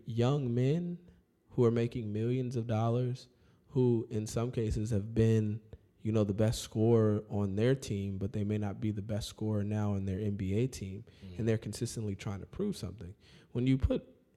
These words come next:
Speaker 1: it's easier to do it in college because there's no money involved in it.
Speaker 2: Right.
Speaker 1: When you talk about stats and things like that,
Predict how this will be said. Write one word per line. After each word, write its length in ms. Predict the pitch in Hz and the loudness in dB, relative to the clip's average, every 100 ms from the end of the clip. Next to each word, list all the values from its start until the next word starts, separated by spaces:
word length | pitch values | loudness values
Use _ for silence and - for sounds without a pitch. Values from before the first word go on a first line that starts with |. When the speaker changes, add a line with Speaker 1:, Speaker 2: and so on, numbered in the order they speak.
| - - - | -20 -20 -4
Speaker 1:
it's 160 | - 175 | -2 4
easier 280 | 262 240 160 | 6 8 6
to 100 | 113 | 8
do 180 | 123 139 | 10 10
it 60 | |
in 100 | 104 | 8
college 520 | - 131 170 107 - | 6 6 8 6 4
because 320 | 117 - 120 110 | 0 2 2 2
there's 160 | 113 | 0
no 100 | 131 | -2
money 320 | 98 127 190 | 0 0 2
involved 420 | 98 95 87 92 92 | 0 -2 -8 -10 -12
in 60 | |
it. 100 | 85 | -12
Speaker 2:
Right. 240 | 92 80 - _ - - _ - | -14 -14 -18 _ -20 -20 _ 0
Speaker 1:
When 120 | 113 | 4
you 100 | 135 | 6
talk 240 | 160 139 | 4 2
about 300 | 143 120 98 | 0 -2 -4
stats 640 | - - 117 120 120 - | -8 -4 -2 -2 -4 -8
and 100 | 95 | -8
things 300 | 110 113 117 | -4 -4 -2
like 260 | 110 98 101 | -2 -4 0
that, 440 | 113 131 110 - | 2 4 2 -2